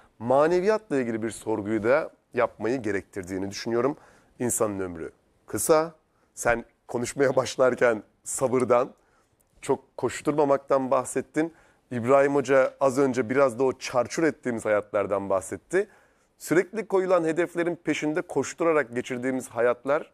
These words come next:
çok can alıcı oluyor. Ben lise ikide gireceğim geometri sınavından önce şunu düşünmüştüm.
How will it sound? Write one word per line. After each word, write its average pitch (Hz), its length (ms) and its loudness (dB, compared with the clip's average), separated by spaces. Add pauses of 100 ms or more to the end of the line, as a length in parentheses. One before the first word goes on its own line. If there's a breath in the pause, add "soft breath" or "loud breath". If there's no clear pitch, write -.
çok 131 220 -4 (380)
can 131 200 0
alıcı 110 320 -2
oluyor. 113 300 2 (340 loud breath)
Ben 165 260 0 (220)
lise 151 260 -2
ikide 170 400 -2 (500)
gireceğim 143 580 -2
geometri 139 540 0
sınavından 131 640 0
önce 127 200 -2
şunu 139 300 -2
düşünmüştüm. 107 560 -6